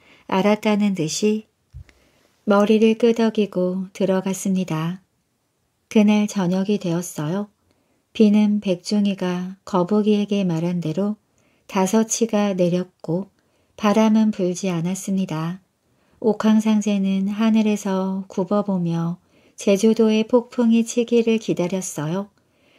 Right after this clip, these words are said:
그런데 하늘도 바다도 잠잠하기만 한 겁니다. 옥황상제가 거북이를 불러 올렸습니다.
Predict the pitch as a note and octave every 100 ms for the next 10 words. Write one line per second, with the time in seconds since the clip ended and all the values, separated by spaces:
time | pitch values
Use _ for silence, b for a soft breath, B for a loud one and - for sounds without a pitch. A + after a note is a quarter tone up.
0 | _ - A3 G#3+ G#3+ A3 A3 A#3 A3+ A3+
1 | A3+ A3 A3 F#3+ E3+ F#3+ F#3 F#3 F#3 F#3+
2 | - F3 E3 E3+ A3 A3+ A3+ G3 D#3+ E3
3 | F3 F#3 F#3 F#3 E3+ D#3+ F3+ - _ _
4 | _ _ _ - G3+ G3+ A3 G#3+ A3 G#3
5 | G#3+ G3 F#3+ F#3+ F#3+ G3 F#3+ F#3+ F3 G#3+
6 | G#3+ G#3+ G#3+ G#3 E3+ E3+ E3+ F3 - F3
7 | F#3 F#3+ G3+ F#3+ F3 D#3+ E3+